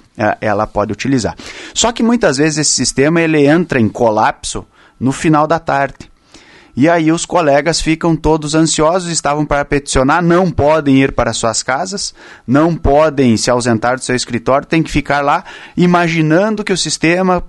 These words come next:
teve mais de uma hora de, de, de parada para que seja emitida a certidão ou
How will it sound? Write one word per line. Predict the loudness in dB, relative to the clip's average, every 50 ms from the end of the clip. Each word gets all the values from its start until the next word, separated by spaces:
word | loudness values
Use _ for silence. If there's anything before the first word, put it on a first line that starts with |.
| -14 _ _ _ _ _
teve | 2 2 2 2 2 2
mais | 2 2 2 2 0 0
de | 0 0
uma | 2 2 2 4
hora | 4 4 4 4 2 2 0
de, | 2 2 0 0 0
de, | -2 -2 -2 -2 0
de | 0 -2
parada | -2 0 -2 0 0 0 0 0 0 0 -2 -4 -6 -14 -20 -20 -6
para | _ 0 0 2 2 0 -2
que | -2 -2
seja | -2 0 0 2 2
emitida | 2 2 0 0 0 0 0
a | 0
certidão | 0 -4 -4 -2 -4 -2 2 2 2 2 0 -4 -8 -14 -20 -20 _ _ _ _
ou | 0 2 2 2 2 2 0 -2